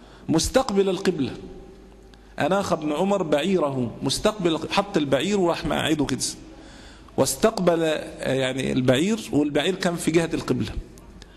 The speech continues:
ثم جلس يبول إليه،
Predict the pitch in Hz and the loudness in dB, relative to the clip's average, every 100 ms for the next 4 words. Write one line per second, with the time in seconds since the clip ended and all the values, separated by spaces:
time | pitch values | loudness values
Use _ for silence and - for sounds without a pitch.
0 | - - - - 190 180 156 160 160 139 | -20 -20 -16 2 4 4 4 2 0 0
1 | 139 135 131 214 139 135 131 123 113 113 | 2 2 2 2 2 2 2 2 2 2
2 | 113 110 | 2 0